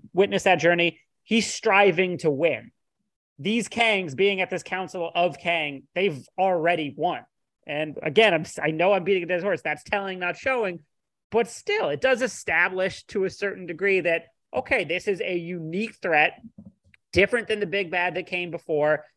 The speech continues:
that has already dominated across so many different, uh, versions and dimensions. And I think it's cool that different, there,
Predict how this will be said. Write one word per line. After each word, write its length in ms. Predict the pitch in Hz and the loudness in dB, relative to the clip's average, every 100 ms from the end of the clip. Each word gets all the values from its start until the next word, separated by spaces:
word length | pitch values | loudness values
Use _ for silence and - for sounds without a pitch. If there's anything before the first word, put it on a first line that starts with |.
| _ | _
that 220 | 175 170 | 0 2
has 200 | 165 156 - | 0 -4 -2
already 440 | 185 185 180 185 165 | 0 2 0 0 -2
dominated 600 | 151 165 156 151 143 139 | -4 -6 -4 -4 -4 -4
across 540 | 143 - 160 151 - | -8 -2 0 0 -2
so 180 | - 175 | -4 -4
many 300 | 170 160 151 | -4 -4 -4
different, 640 | 123 160 165 151 160 143 135 | 0 -2 0 -4 -4 -12 -6
uh, 220 | 170 147 143 | 0 0 0
versions 500 | 135 160 165 143 147 | -2 0 2 0 -4
and 140 | 139 131 | -8 -8
dimensions. 520 | 147 135 135 131 120 - - | -4 -4 -4 -8 -8 -18 -10
And 120 | - 175 | -2 0
I 40 | |
think 220 | - 233 | 2 0
it's 120 | 202 | 0
cool 240 | - 220 190 | 4 6 6
that 160 | 175 - 165 | 4 -2 -14
different, 500 | 127 208 196 185 175 | 4 4 6 -2 -2
there, 160 | - 185 | 0 0